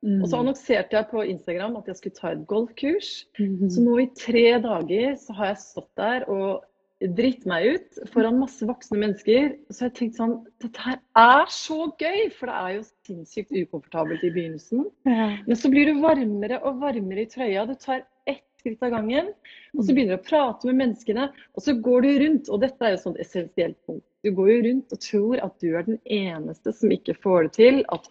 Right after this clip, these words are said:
Speaker 2: alle ser på deg, og det påvirker selvtilliten din. Men det som er sannheten, er at alle andre tenker jo på, «Hva er det folk tror om meg?»
Speaker 1: Mm.
Speaker 2: Så når alle går og tenker, «Hva er det folk tror om meg?» og «Hva er det folk tror om meg?»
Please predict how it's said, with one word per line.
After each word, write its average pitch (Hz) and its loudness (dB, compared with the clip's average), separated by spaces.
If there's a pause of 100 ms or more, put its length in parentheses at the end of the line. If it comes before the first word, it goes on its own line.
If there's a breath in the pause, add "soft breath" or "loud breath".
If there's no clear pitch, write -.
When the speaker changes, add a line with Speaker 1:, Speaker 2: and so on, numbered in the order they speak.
(160)
Speaker 2:
alle 233 4
ser 208 -4
på 160 -10
deg, 277 2 (420 loud breath)
og 208 -2
det 233 2
påvirker 185 -4
selvtilliten 170 -8
din. 170 -12 (400)
Men 214 0
det 214 6
som 262 -4
er 277 0
sannheten, 233 -4
er 196 0
at 202 -4 (140)
alle 220 2
andre 226 -4
tenker 277 -6
jo 180 -10
på, 185 -6 (100)
«Hva 190 -10
er 165 -12
det 185 -10
folk 160 -12
tror 170 -6
om 185 -4
meg?» 226 -4
Speaker 1:
Mm. 180 -2
Speaker 2:
Så 240 4
når 262 6
alle 262 6
går 254 0
og 277 -6
tenker, 233 -6
«Hva 226 -8
er 233 -6
det 254 -10
folk 254 -12
tror 247 -6
om 247 -2
meg?» 262 -2
og - -6
«Hva 220 -4
er - -4
det 226 -10
folk 220 -6
tror 202 -4
om 196 -6
meg?» 240 -4